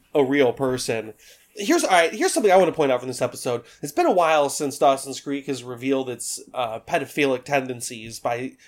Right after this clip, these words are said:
saying that underage girls are having inappropriate relationships with overage men because men are fucking terrible. And that's shown by Joey's creepy boss, who pulls the, "Yes, you can have Friday night off so you can study for the P S A Ts.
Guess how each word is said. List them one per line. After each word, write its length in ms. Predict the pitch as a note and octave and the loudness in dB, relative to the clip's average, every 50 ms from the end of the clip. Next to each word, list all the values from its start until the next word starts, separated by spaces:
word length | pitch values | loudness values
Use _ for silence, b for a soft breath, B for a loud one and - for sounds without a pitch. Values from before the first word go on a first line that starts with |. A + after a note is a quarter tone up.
| b b b b _ _ _ | b b b b _ _ _
saying 400 | - - - F#3 E3+ D#3+ D#3 C#3 | -8 -2 2 4 4 4 4 2
that 160 | C3+ C3 - | -2 -2 2
underage 580 | D3+ D#3+ E3 D#3 D#3 C3+ C3+ C#3+ C#3 B2+ B2 - | 2 2 2 2 -2 -4 -4 -4 -4 -6 -6 -2
girls 380 | C3+ C#3+ C#3 C3+ C3 B2 B2 | 0 2 4 4 2 2 0
are 80 | B2+ B2 | -4 -4
having 320 | B2+ C3 C3 B2 B2+ A#2 | -2 -2 -2 -2 -4 -4
inappropriate 720 | C3+ C3+ C3 B2+ - - C#3 B2 B2 - B2 A#2+ A#2 G#2+ | -4 -4 -4 -4 -2 -2 -2 -2 -2 -4 -8 -10 -8 -8
relationships 760 | A2+ A2+ A#2 A#2 A#2 A2 - - G#2+ G2+ - A#2+ G#2+ - - - | -8 -6 -6 -6 -6 -6 -8 -12 -12 -10 -10 -10 -10 -12 -14 -16
with 140 | G#2+ G#2 - - | -16 -16 -8 -6
overage 640 | C3 B2 A#2+ B2+ A#2+ - G#2 A2 G#2+ G2 - G#2+ A#2+ | -6 -6 -6 -6 -10 -10 -10 -12 -12 -14 -16 -10 -6
men 320 | A#2+ A#2 A2+ A2 G#2 G#2+ b b b b b - | -4 -4 -2 -4 -6 -10 b b b b b -16
because 340 | A#2+ A#2 - B2+ - - - | -14 -10 -10 -10 -8 -4 -2
men 180 | B2+ A#2 A2+ | 0 0 0
are 60 | A2+ | -2
fucking 400 | G#2+ - - C3+ A#2+ - - G#2+ | -6 -4 -2 -2 -2 -2 -6 -14
terrible. 560 | G#2 - C3 B2+ A#2+ A#2+ A2+ A#2 A2 G#2+ b b b b b _ | -6 -2 0 0 0 0 -2 -4 -4 -6 b b b b b _
And 100 | - B2 | -4 -2
that's 140 | A#2 B2+ B2 | -2 -2 0
shown 240 | - - D#3 C#3 C3 | 0 2 2 2 2
by 160 | B2+ A#2+ A#2+ | 0 -4 -6
Joey's 400 | A2+ A2+ A#2+ B2+ C#3 C3+ B2+ - | -6 -4 -2 0 0 0 -2 -6
creepy 360 | - - - E3+ D#3 - A#3 | -10 -6 -4 -4 -4 -4 0
boss, 520 | G#3 F#3+ F3+ D3+ C#3+ D3+ F#3+ - - - B B B B B B | 4 6 6 6 6 4 2 -4 -8 -12 B B B B B B
who 100 | - D3+ | -14 -14
pulls 420 | - - E3+ E3+ E3 D#3 C#3 C3 | -4 0 2 2 2 2 0 0
the, 480 | D3 D#3 D3 C#3 C#3 C3+ C3 C3 B2+ - _ _ _ _ _ _ _ _ _ _ _ _ _ _ _ _ _ _ _ _ - | 2 2 4 4 4 2 0 -2 -4 -8 _ _ _ _ _ _ _ _ _ _ _ _ _ _ _ _ _ _ _ _ -2
"Yes, 300 | D#3 E3+ G3+ G3+ - B3 | 4 6 6 6 6 2
you 80 | - | -2
can 100 | - A3+ | -2 2
have 180 | G3+ G#3+ G#3 G3 | 4 4 4 6
Friday 300 | - G#3 G3 F#3+ F3+ F#3 | 6 4 4 4 4 0
night 200 | E3+ F3 F3 E3+ | 0 0 4 4
off 180 | D#3+ D#3 D#3+ - | 4 4 4 0
so 100 | - E3 | -4 -8
you 100 | D#3 C#3+ | -8 -8
can 140 | - C#3+ | -10 -10
study 320 | C3 - E3 D3+ D3 D3 C#3+ | -2 2 2 2 2 2 -2
for 160 | C#3 D#3+ D3 | -4 -4 -4
the 80 | C3+ C3 | -4 -4
P 220 | C3+ D3 D3 C#3 | -4 0 2 2
S 180 | C3 B2 A#2+ - | 2 2 0 -4
A 140 | C3+ A#2+ | -4 -6
Ts. 500 | A#2 - D3 C#3 B2 A2+ A2+ A2 - - | -6 -8 -8 -8 -8 -8 -10 -12 -14 -14